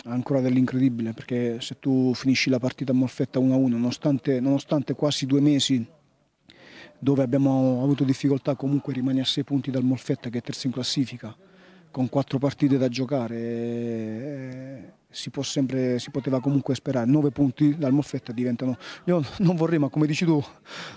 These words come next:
non vorrei che quel, quel, l'episodio di Molfetta, la partita di Molfetta, dove tra l'altro, eh, ai punti ci stava stretto pure il pareggio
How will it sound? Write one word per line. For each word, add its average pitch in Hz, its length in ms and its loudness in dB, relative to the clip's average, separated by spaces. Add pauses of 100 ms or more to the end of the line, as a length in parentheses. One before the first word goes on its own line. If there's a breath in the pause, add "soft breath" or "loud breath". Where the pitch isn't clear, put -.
non 156 120 2
vorrei 165 220 2
che 147 100 2
quel, 143 340 2
quel, 139 800 2 (120)
l'episodio 147 440 2
di 139 80 2
Molfetta, 143 640 0
la 131 80 2
partita 143 280 0
di 135 60 4
Molfetta, 135 540 0
dove 127 320 4 (340)
tra 131 140 0
l'altro, 127 440 -2 (1400 loud breath)
eh, 113 1000 -2 (100)
ai 131 200 0
punti 131 640 2
ci - 160 -4
stava 135 200 0
stretto 139 360 -2
pure 139 160 2
il 123 80 -2
pareggio 127 720 -4